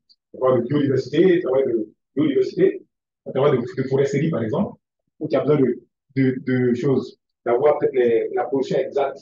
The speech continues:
ou bien les, les phénomènes de, comment on appelle ça, changement climatique, euh, au niveau des, des différentes zones, là, où il y a le cacao, où, où, où la, où la zone a été, où il y a l'exploitation, il n'y a pas d'exploitation,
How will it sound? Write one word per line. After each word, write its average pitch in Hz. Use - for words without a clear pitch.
ou -
bien 147
les, 117
les 117
phénomènes 156
de, 117
comment -
on 120
appelle 123
ça, -
changement 160
climatique, 156
euh, 120
au 127
niveau 143
des, 117
des 127
différentes 160
zones, 160
là, 113
où 151
il -
y 156
a 139
le 123
cacao, 123
où, 160
où, -
où 165
la, 135
où -
la -
zone 143
a 123
été, 139
où -
il -
y 156
a 135
l'exploitation, -
il -
n'y 151
a -
pas 147
d'exploitation, -